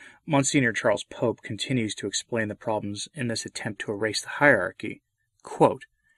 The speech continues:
"What is the wider mentality that gives rise to these sorts of problems? The sacred liturgy is not a plaything. It's not a script for us to adapt or stage on which we engage in self-actualization.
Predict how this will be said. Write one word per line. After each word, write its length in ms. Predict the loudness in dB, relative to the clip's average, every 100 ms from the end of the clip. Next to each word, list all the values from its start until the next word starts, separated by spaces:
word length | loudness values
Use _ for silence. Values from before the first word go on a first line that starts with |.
| _ _ _ _ _ _ 4
"What 180 | 8 8
is 120 | 6
the 100 | 6
wider 260 | 8 8
mentality 540 | 6 4 0 -2 -2 -2
that 160 | -2
gives 200 | -2 0
rise 260 | -2 -2 -2
to 120 | -2
these 180 | -2 -2
sorts 220 | -4 -6
of 140 | -12 -2
problems? 560 | 4 4 2 -8 -10 _ _
The 120 | -10
sacred 340 | 4 6 6 4
liturgy 320 | 6 6 4
is 80 | -2
not 180 | -4 -8
a 40 |
plaything. 580 | -8 2 2 2 -12 -14 _
It's 160 | -18 -8
not 140 | -8
a 40 | -6
script 540 | -4 -4 2 4 4
for 220 | -2 -4
us 100 | -2
to 160 | -4 -4
adapt 460 | -4 -4 -2 -4 -6
or 80 |
stage 560 | -6 -4 2 2 2 -2
on 180 | -6 -6
which 240 | -8 -6
we 140 | -8 -8
engage 440 | -4 -2 0 -2
in 120 | -6
self-actualization. 1400 | -4 0 0 -2 0 0 0 0 0 4 2 2 0 -4